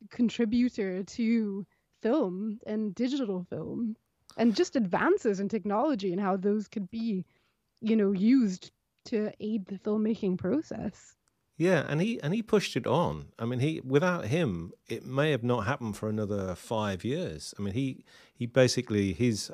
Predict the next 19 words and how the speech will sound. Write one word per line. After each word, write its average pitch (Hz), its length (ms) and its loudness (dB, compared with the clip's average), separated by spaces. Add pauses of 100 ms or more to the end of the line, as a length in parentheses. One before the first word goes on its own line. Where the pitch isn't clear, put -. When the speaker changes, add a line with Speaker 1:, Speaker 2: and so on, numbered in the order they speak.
(100)
Speaker 2:
own 104 460 2 (500)
will 95 480 2
forced, 107 540 0 (200)
forced - 520 -2
Sony, 113 300 2
for 78 160 -10
instance, 92 520 -8
to 101 420 -2 (640)
jump 110 380 0
their 92 640 -2 (140)
roadmap, 98 520 -2
technical 104 360 -6
roadmap, 92 440 -4 (100)
a 104 60 -10
few 123 200 -4
years, 123 360 -4
'cause 92 180 -10
they 139 160 -4
were, 107 340 -2